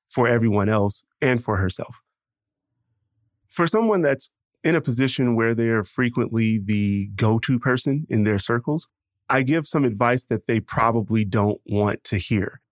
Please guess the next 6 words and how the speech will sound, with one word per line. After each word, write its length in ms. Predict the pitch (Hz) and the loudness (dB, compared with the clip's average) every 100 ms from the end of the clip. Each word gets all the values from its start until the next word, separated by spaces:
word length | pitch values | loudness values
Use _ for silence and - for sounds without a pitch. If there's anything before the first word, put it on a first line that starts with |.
| _ _ _ - | _ _ _ -2
And 120 | 135 | 0
it's 320 | 127 - - - | 0 -4 -14 -6
this 260 | 113 123 - - | -2 0 -2 -2
idea 440 | 120 117 117 117 | 0 2 2 2
of 420 | - 107 110 107 - | 0 0 -2 -4 -4
accepting 800 | 127 - 135 120 - 101 101 | -6 -4 -2 -2 -2 -2 -2